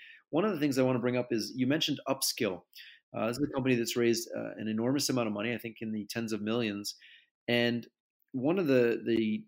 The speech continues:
demonstrations that they've done was with Boeing, and they showed a, an, a complex wiring harness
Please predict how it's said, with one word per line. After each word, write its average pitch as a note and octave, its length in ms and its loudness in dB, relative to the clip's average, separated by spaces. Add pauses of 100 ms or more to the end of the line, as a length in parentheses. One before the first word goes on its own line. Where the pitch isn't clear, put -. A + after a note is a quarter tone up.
(160)
demonstrations C3+ 720 0
that A2 180 -4
they've A2 200 0
done A2+ 260 -2
was G#2+ 160 -2
with G#2+ 200 -4
Boeing, A2+ 460 0
and G#2 100 -4
they G#2+ 120 -4
showed D3+ 380 2
a, A#2 140 -2 (140)
an, A#2 100 -6
a A#2 60 -8 (100)
complex G3 600 -4
wiring A#2 460 2
harness G2 480 -6